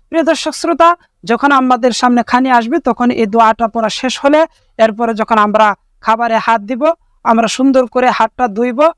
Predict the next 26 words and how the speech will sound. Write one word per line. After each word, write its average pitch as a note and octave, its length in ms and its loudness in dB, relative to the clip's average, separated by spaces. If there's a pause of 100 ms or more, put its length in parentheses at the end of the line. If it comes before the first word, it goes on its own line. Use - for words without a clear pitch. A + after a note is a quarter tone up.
(240)
হাতটা A3+ 360 -2
ধোয়ার C4 440 0
পরে C#4+ 360 -2 (320)
আমরা A3 360 2
যখন G#3+ 300 -4
লুকমা A#3+ 420 0
মুখে A#3+ 320 -4
নিব, D4+ 180 -2 (440)
তখন A#3 240 0
আমরা A3 220 2
পড়ব, A3 300 -4
"বিসমিল্লাহি A#3+ 920 0 (300)
ওয়া C4 120 2
আলা A#3+ 320 2
বারাকাতিল্লাহ।" G#3+ 1000 2 (280)
প্রিয় C#4+ 140 0
দর্শক D4+ 280 -2
শ্রোতা, D#4 320 0
"বিসমিল্লাহি C#4+ 920 0 (280)
ওয়া C4 120 4
আলা C4 380 2
বারাকাতিল্লাহ" B3+ 840 0 (220)
খুব A3 220 -16
চমৎকার C4+ 380 0
একটি C4 180 -4
দোয়া। C4+ 340 2